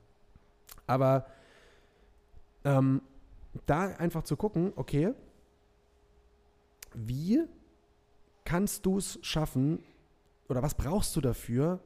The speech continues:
damit du wirklich mal bereit bist, all in zu gehen? Weil was dann möglich wird, ist für viele unvorstellbar. Und viele haben so dieses Ding, ja, ja, ich will erfolgreich sein, ich will, äh,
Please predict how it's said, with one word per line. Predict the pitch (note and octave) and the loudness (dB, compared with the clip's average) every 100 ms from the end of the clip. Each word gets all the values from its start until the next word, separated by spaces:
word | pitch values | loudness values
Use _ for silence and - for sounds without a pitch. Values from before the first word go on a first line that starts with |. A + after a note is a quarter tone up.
| - | -6
damit | B2+ C3 | -4 -2
du | C3+ | -2
wirklich | D#3+ F3+ | -4 -4
mal | E3 | -4
bereit | B2+ A2+ C#3 | -2 -4 -4
bist, | - C#3 | -4 -6
all | - A#2+ | -6 -6
in | B2+ | -6
zu | - - | -6 -8
gehen? | - - - _ _ - | -8 -14 -20 _ _ -8
Weil | A#2 A#2+ | -4 -4
was | B2+ | -4
dann | - G3 A3+ F3+ | -2 2 4 4
möglich | C4 E4+ G#3 D#3 G#2+ | 4 2 0 -6 -6
wird, | G#2 G2 - - | -8 -8 -12 -10
ist | C3+ - - - - - - - - - | -8 -8 -12 -16 -20 -20 -20 -20 -20 -14
für | - | -10
viele | A#2+ F3 F#3+ | -8 -2 -2
unvorstellbar. | F3 G3 E3+ A#3 G#3 G2 - | -2 -6 -4 -4 -6 -8 -10
Und | B2+ | -10
viele | D#3+ D#3 | -4 -2
haben | D#3+ | -2
so | D3 | -4
dieses | C#3 C3+ | -6 -6
Ding, | - E3+ | -2 -2
ja, | D#3+ | 0
ja, | F#3 F3+ | -2 -2
ich | D3+ | -2
will | D3+ | -2
erfolgreich | C3 F3 F3+ F3 | -2 -4 -4 -6
sein, | E3 D#3+ C#3 | -4 -4 -6
ich | - | -4
will, | C#3 C#3 - - - - - - | -2 -4 -6 -20 -20 -20 -20 -10
äh, | B2 B2 | -4 -2